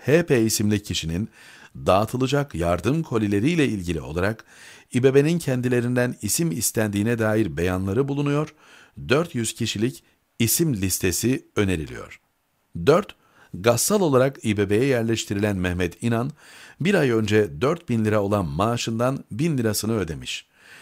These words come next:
Bir ay sonra ise üç bin lira almış. Ne kadar ödemesi gerektiğini Diayder Başkanı Ekrem Baran'a soruyor. O da dörtte birini ödemesini istiyor. Bunlar hem siyaseten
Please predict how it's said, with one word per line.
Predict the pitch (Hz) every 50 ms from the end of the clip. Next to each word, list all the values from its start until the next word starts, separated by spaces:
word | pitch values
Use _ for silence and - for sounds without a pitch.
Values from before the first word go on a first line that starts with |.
| - - _ -
Bir | 233 214
ay | 170 151 123
sonra | - 120 113 113 110
ise | 107 101 - - 131 135 - - _ -
üç | 160 165 160 - -
bin | 123 107 98
lira | 98 92 95
almış. | 85 71 62 57 110 - - - - _ _ - - - - _
Ne | - 156 196
kadar | - 180 160 147 135 113 - -
ödemesi | - 104 101 107 107 110 107 - - 139
gerektiğini | 107 95 95 95 95 95 - - 98 95 113 123 104
Diayder | 87 90 95 107 131 131 117 107 101 95 87
Başkanı | 92 95 - - 104 110 131 131
Ekrem | 98 90 - - 98 92 87 85
Baran'a | 101 104 92 87 101 120
soruyor. | - - 101 90 90 80 - - - - _ _ - - - - - - -
O | 165 165 160
da | 156 - - 85 80
dörtte | 110 107 107 - - 170 160 131
birini | 117 104 117 131
ödemesini | - 104 101 95 98 98 95 92 - 95 92
istiyor. | 85 73 - - - 82 65 - - - _ _ _ - - - - - - _
Bunlar | 156 170 190 202 208 175
hem | 160 190 214 202
siyaseten | 175 - 151 147 147 135 113 - 76 71 - 101 131 156 165